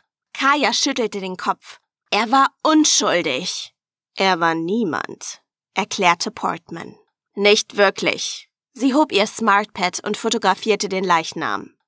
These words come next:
„Morgen ist er jemand.“ Mark hatte in ihrem Artikel mehr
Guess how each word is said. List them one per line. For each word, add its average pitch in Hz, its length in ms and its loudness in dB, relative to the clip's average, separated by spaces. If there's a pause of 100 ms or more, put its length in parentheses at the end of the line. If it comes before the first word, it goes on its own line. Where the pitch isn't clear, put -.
(200)
„Morgen 208 640 2 (100)
ist - 320 -6
er 170 80 -6
jemand.“ - 720 -14 (920)
Mark 233 440 2
hatte 208 220 -2
in 196 80 0
ihrem 190 320 -2
Artikel 196 580 -2
mehr 240 320 2